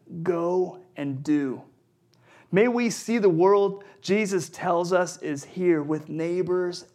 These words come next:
everywhere. And may we have compassion, bind wounds, pour ourselves out, give of what we have, and so by our going and our doing,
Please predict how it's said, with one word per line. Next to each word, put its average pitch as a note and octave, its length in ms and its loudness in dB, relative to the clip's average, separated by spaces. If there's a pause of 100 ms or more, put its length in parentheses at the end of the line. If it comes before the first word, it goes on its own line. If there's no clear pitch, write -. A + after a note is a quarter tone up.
everywhere. C3+ 960 -10 (800)
And D#3+ 240 -2
may F3 180 0
we F3+ 180 0
have D3+ 440 -6
compassion, C3+ 840 -8
bind D3 480 -6
wounds, D3+ 500 -4 (380)
pour F#3 500 2
ourselves D3+ 800 -4
out, E3+ 480 -4 (300)
give A3 340 2
of E3 240 0
what F3+ 240 2
we E3 120 2
have, F3+ 400 -2
and E3 140 -4
so F#3 240 4
by F#3+ 500 0
our D3 260 -4
going F#3 640 -2
and D#3 240 -4
our C#3+ 240 -2
doing, F#3+ 580 -2